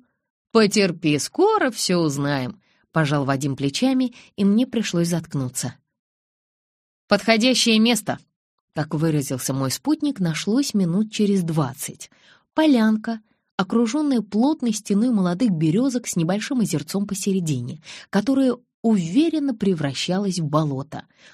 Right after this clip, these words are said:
Осока, кочки и прозрачная вода, ровная точно зеркало, отражающая белые облака. "Супер!" — заявил Вадим.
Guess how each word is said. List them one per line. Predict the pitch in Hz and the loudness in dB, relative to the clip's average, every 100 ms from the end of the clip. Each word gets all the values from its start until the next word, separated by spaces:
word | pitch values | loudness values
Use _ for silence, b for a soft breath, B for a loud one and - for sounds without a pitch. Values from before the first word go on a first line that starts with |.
| b | b
Осока, | 208 247 - 330 311 240 220 - | 0 0 2 0 0 -2 -8 -4
кочки | 233 302 - - | 0 2 0 -2
и | 180 | -4
прозрачная | 175 170 196 226 - 165 156 | -2 -2 0 -2 -4 -2 0
вода, | 180 214 254 | 0 0 0
ровная | 170 233 294 247 226 | 0 0 0 0 0
точно | 220 220 - 202 | -2 -4 -2 -2
зеркало, | 190 214 202 185 175 170 B B | 0 0 0 -4 -6 -8 B B
отражающая | 180 170 147 135 175 226 214 196 147 | -2 -2 -4 -4 -2 -2 -2 -2 -2
белые | 143 151 151 | 0 0 0
облака. | 147 139 - 131 - _ _ _ | -2 -4 -6 -10 -12 _ _ _
"Супер!" — | - - - 427 339 - 127 - _ _ _ - | -10 -6 2 4 4 2 -2 -4 _ _ _ -4
заявил | 156 147 131 135 | 0 2 2 0
Вадим. | 123 127 127 | 0 -2 -4